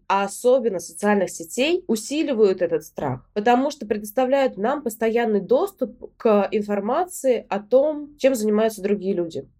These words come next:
Ну, то есть, по сути, о чужой жизни. И на самом деле в этом синдроме нет ничего необычного, потому что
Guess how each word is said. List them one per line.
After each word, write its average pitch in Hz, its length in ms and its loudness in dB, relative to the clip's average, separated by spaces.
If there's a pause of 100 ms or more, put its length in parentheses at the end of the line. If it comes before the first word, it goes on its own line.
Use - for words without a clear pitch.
(160)
Ну, 359 200 2
то - 120 -2
есть, 220 160 0
по 185 80 0
сути, 240 320 -2
о 175 60 4
чужой 196 320 0
жизни. 160 360 -6 (420)
И 233 240 0
на 220 140 0
самом 294 440 -2
деле 220 280 2
в 185 80 -6
этом 240 220 -2
синдроме 220 460 0
нет 233 240 2
ничего 214 340 0
необычного, 170 880 -2
потому 240 400 2
что 226 480 0